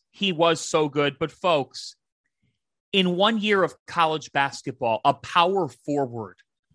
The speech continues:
was averaging twenty-six points per game, almost thirteen rebounds a game. He had three stocks per game, meaning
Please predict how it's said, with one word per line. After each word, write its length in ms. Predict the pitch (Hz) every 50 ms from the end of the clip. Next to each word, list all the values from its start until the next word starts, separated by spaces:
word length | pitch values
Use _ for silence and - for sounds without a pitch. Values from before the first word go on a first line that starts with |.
| _ -
was 220 | - 165 156 - -
averaging 760 | - 170 160 156 160 165 156 - - 156 151 147 143 127 _ _ _ _ _ _ -
twenty-six 1300 | - - - 226 233 247 247 226 - - - - - 196 196 185 180 - - - - - - - - _ _ _ _ -
points 420 | - - 180 185 185 180 170 - -
per 200 | - - 180 147
game, 400 | - 151 147 143 123 110 107 110 _ _ _ _ _ _ _ _ _ _ _ -
almost 640 | 202 208 233 247 233 233 214 180 - - - - -
thirteen 680 | - 240 285 285 - _ - - - 226 226 226 196
rebounds 600 | 175 185 208 220 202 - 185 170 165 160 147 -
a 60 | 160 147
game. 460 | 123 - 165 190 240 247 180 120 110 _ _ _ _ _ _ _ _ _ _ _ _ _ _ _ _ _ _ _ _ _ _ _ _ _ _ _ _ _ _ _ _ _ _ _ _ _ _ -
He 180 | - 269 277 240
had 300 | 254 254 233 220 - - _ _ _ _ - -
three 320 | 226 220 277 311 311 302
stocks 1000 | - - - - - - - 220 190 151 123 - - _ - - - - - - _ _
per 140 | - 196 185
game, 280 | 143 165 160 151 143 156
meaning 300 | 185 185 180 175 165